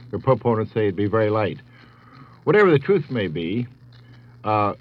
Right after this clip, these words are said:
those taxes would bring us the things that the modern American community not only needs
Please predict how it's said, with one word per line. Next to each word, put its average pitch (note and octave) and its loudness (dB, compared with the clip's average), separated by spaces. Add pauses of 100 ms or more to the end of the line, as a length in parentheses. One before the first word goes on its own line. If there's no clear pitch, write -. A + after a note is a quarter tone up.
(140)
those C3+ 0
taxes G#2+ -6 (240)
would A#2 -2
bring D#3+ -2
us G2+ -4
the F2+ -10
things F2 -10
that A#2 -6
the A2+ -4
modern A#2 -2
American A2 -4 (120)
community G2+ -8 (680)
not G2 -6
only A2 -4
needs C3 -2